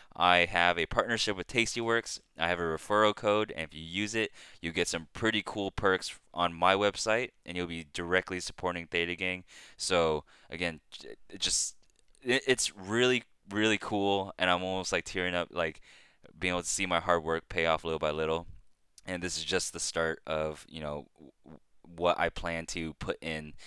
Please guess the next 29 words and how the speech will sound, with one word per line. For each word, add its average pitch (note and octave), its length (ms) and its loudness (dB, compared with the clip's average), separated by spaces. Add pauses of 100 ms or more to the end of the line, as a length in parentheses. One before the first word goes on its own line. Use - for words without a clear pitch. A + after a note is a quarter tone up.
(140)
in D#2+ 220 -14
Theta D#2+ 260 0
Gang D2+ 280 -8
and D2+ 120 -10
make D#2 160 -10
it D2+ 220 -8
the D#2+ 60 -12
best - 260 -4
possible. D#2 480 0
So, D2 240 -4 (400)
uh, D2+ 180 2
if D2 120 -6
you E2+ 100 -8
guys F#2 440 8
are E2 200 4
looking F#2+ 320 -2
for G2 200 4
a F2+ 60 4
broker, F#2 580 2 (360)
uh, D2+ 400 2
to - 140 -6
use E2 320 -6
for D2+ 260 -4
options F2 300 0
trading, F#2+ 460 0 (120)
this E2+ 220 -4
is D#2+ 180 -8
the E2 160 -8
perfect G#2+ 560 -2